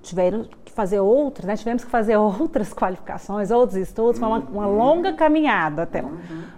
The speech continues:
Speaker 1: Mas com certeza isso só foi possível por conta dessa sólida formação teórico-prática e formação do pensamento crítico, né? Porque quando, o que que é essa que a gente fala tanto, né? Nós lá da,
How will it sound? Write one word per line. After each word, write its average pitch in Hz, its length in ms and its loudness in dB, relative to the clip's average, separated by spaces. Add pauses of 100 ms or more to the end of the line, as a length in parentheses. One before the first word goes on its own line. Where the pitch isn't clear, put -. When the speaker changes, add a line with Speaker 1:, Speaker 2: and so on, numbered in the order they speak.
Speaker 1:
Mas - 160 -2
com 294 160 0
certeza 262 520 0
isso 240 160 -6
só 240 120 -2
foi 233 220 -2
possível 226 640 -4
por 320 200 -6
conta 269 280 -4
dessa 254 300 -4
sólida 247 680 0
formação 180 760 -8 (400)
teórico-prática 208 1120 0
e 302 60 -4
formação 285 600 -2
do 226 80 0
pensamento 226 680 -6
crítico, 226 500 -8 (160)
né? 247 160 -8
Porque 233 300 -4
quando, 254 280 -4
o - 40 -14
que 311 100 -6
que 269 140 -6
é - 20 0
essa 214 260 -4 (300)
que 190 60 -16
a - 20 -12
gente 185 160 -10
fala 170 240 -6
tanto, 233 400 -8
né? 208 100 -6 (300)
Nós 196 240 -4
lá 175 160 -2
da, 165 160 -4